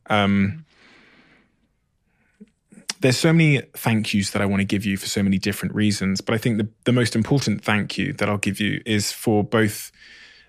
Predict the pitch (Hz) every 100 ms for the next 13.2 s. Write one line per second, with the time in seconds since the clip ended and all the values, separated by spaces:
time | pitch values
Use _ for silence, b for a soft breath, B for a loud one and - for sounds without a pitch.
0 | - 120 110 107 101 104 - _ _ _
1 | _ _ _ _ - - - 147 139 139
2 | 123 127 120 117 110 110 113 107 110 110
3 | 110 107 104 104 - 104 92 107 107 107
4 | 113 98 95 - - 107 98 98 - -
5 | 110 107 104 101 - 98 104 98 95 101
6 | 101 - 98 98 101 104 107 - 101 95
7 | - 113 104 98 98 95 95 98 - 101
8 | - 117 120 156 147 - - - 127 -
9 | B B B B B B - 123 110 107
10 | 113 104 101 - 98 123 156 156 117 101
11 | 101 95 98 92 92 95 101 - 98 98
12 | 135 147 131 110 101 95 98 101 101 98
13 | 98 -